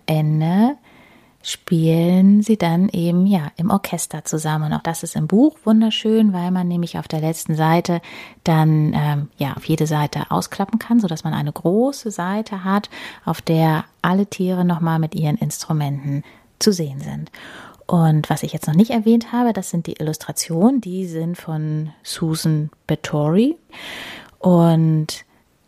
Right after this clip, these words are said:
die, die sind einfach lustig. Also bei den Kängurus, also sie sind lustig, sie sind schön, es sind warme Farben. Und, ähm, wir hatten ganz viel Spaß, uns, was ich ja vorhin schon erzählt habe,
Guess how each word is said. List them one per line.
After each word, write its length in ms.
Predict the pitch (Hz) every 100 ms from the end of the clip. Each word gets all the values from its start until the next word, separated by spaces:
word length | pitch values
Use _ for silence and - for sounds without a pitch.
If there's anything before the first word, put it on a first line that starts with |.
| -
die, 120 | 175
die 180 | - 196
sind 240 | 196 240
einfach 300 | 202 196 180
lustig. 580 | 185 196 - - 143 -
Also 120 | 160 165
bei 120 | 170
den 160 | 170
Kängurus, 640 | 165 185 208 208 202 196 -
also 160 | 156
sie 60 | 180
sind 180 | 190 -
lustig, 400 | 202 277 233 220
sie 100 | 190
sind 180 | 190 185
schön, 420 | - 226 233 208
es 120 | 190
sind 180 | 196 190 - - -
warme 440 | 185 190 214 220 196
Farben. 720 | - 208 226 240 240 220 208 - - _ -
Und, 500 | 190 180 175 165 -
ähm, 160 | 170
wir 140 | 170 170
hatten 180 | 170 180
ganz 200 | 196 214
viel 140 | 208
Spaß, 420 | - 190 196 190
uns, 240 | 190 180 -
was 120 | -
ich 80 | 170
ja 60 |
vorhin 260 | - 175 190
schon 140 | 180
erzählt 420 | 175 - 170 165
habe, 120 | 160